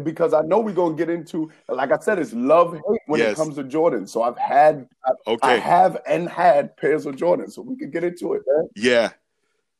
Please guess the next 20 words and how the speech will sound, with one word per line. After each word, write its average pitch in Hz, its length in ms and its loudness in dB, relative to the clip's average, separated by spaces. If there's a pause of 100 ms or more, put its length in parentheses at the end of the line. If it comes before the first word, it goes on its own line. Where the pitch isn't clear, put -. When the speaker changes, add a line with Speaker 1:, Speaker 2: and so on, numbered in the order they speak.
Speaker 1:
This 135 220 2
is - 140 -20
Speaker 2:
definitely. 196 320 0
Speaker 1:
us. 233 140 6
Speaker 2:
Okay, 127 180 -4
Speaker 1:
This 208 160 -2
is 165 80 0
Speaker 2:
so, 151 160 0
Speaker 1:
our 147 60 4
Speaker 2:
all 170 180 4
right. 185 120 -4
Speaker 1:
show, 180 340 0 (100)
our 165 320 2
show, 190 240 -2
bro. 147 400 0
Let's 143 240 -6
rock, 156 260 2 (160)
man. 113 100 -8 (200)
<laughs> 156 140 -2
Speaker 2:
Yeah. 123 160 -6